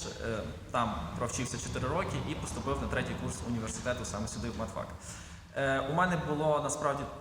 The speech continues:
на той момент декілька варіантів, тобто це могли бути інші факультети, але я обрав матфак, тому що, е,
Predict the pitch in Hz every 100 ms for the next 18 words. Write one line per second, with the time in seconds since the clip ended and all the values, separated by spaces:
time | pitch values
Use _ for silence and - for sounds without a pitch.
0 | - 139 - 143 135 131 127 123 127 123
1 | 120 117 127 160 185 185 131 117 - 120
2 | 117 113 110 110 - 117 120 123 113 127
3 | 208 220 160 120 - 123 139 131 127 120
4 | 120 120 117 139 147 - 110 113 - 117
5 | 110 90 - -